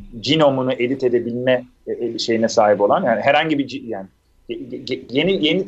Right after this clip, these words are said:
bir, yeni bir yöntem olarak diyeyim. Yani insan ge-, e, genomuna yeni bir şekilde gen katabilme, e, tekniği olarak, e, özetleyeyim. Bu şeyle i-, i-, yap-, yapıldığı zaman mesela Çin'de şu anda mesela bebek,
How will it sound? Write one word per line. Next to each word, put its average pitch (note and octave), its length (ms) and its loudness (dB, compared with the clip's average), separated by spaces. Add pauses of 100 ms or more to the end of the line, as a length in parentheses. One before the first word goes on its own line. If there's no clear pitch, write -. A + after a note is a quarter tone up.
bir, C3+ 240 -4
yeni E3+ 240 -2
bir F3 60 4
yöntem C#3+ 380 4
olarak G2+ 340 2
diyeyim. F#2+ 120 -10
Yani G2+ 200 -6 (160)
insan C#3 420 0
ge-, A#2+ 400 -2
e, G#2+ 360 6
genomuna B2 400 2
yeni C#3+ 260 2
bir C#3 40 0
şekilde A#2+ 560 2 (260)
gen C#3+ 300 4
katabilme, B2+ 680 2 (420)
e, F#2+ 260 -2 (240)
tekniği A2+ 360 0
olarak, F#2+ 380 4 (380)
e, A2 40 -2
özetleyeyim. G2+ 840 -2 (600)
Bu G3+ 340 6 (120)
şeyle B2+ 480 4
i-, C3 40 -10
i-, C3+ 80 -8 (420)
yap-, C#3 360 2
yapıldığı C3+ 440 0
zaman D#3 280 2
mesela D3 240 2
Çin'de D#3+ 340 -2
şu D#3 180 0
anda C3+ 220 2
mesela D3 340 4
bebek, D3 400 2